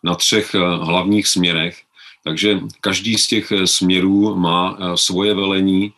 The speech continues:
a potom, eh, nad těmi třemi, eh, velitelstvími ještě další operační velitelství, které to všechno koordinuje.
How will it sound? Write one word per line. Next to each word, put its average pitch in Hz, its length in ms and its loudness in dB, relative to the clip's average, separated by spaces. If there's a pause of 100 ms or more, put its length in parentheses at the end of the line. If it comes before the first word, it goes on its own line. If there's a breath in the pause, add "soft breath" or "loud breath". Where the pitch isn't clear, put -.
(300 loud breath)
a 82 160 -2
potom, 104 440 0
eh, 90 360 0
nad 90 320 -2
těmi 107 240 0
třemi, 104 440 0
eh, 90 280 -2
velitelstvími 98 640 0
ještě 101 260 -2
další 95 500 -2
operační 104 640 -2
velitelství, 95 580 0
které 95 240 0
to 95 100 -4
všechno 104 340 -2
koordinuje. 101 520 0